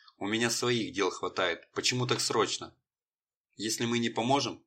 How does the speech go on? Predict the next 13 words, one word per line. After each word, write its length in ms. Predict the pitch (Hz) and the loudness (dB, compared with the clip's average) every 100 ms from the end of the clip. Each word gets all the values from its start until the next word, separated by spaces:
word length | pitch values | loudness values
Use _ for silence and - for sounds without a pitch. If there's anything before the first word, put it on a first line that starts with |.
| - | -6
то 120 | 101 | 0
все 200 | - 120 | 2 2
ушедшие 480 | 117 - 117 113 104 | 2 2 2 0 0
сегодня 460 | - 117 127 101 | 0 2 0 0
погибнут 480 | 85 101 107 107 98 | -2 0 0 0 0
без 220 | 104 101 | 4 4
толку», 380 | - 85 - - - - | 2 -2 -4 -14 -20 -18
сразу 380 | - 104 113 110 | -6 4 4 4
взял 260 | 95 98 101 | 2 2 2
быка 300 | 90 - 101 | 2 4 4
за 140 | 98 | 6
рога 200 | 92 90 | 4 6
юноша. 560 | 92 92 87 85 87 | 4 2 -2 -4 -6